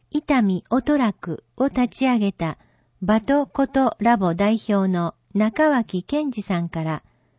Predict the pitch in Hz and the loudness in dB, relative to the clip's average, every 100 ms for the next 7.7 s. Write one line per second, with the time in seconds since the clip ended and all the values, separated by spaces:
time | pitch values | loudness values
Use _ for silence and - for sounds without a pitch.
0 | _ _ - 214 269 302 285 277 277 262 | _ _ -4 -2 0 -2 -2 -2 -2 -6
1 | - 262 247 233 220 208 - _ _ - | -4 -4 -2 -2 -2 -2 -10 _ _ -6
2 | 220 302 320 285 208 185 175 185 - 214 | -2 2 2 2 0 0 0 -4 -2 -2
3 | 214 - 190 190 185 175 160 - _ _ | 0 -4 -4 -2 -2 -2 -4 -6 _ _
4 | _ _ - 277 302 302 302 302 269 240 | _ _ 0 0 0 -2 -2 -2 0 0
5 | 208 180 175 - - 269 277 277 269 262 | 0 -2 -4 -6 -8 -4 -2 -2 -2 0
6 | 247 240 247 226 - 165 - 170 202 220 | -2 -2 -2 -2 -2 -6 -4 -2 0 2
7 | 226 226 214 214 208 170 151 | 2 2 0 -2 -2 -2 -4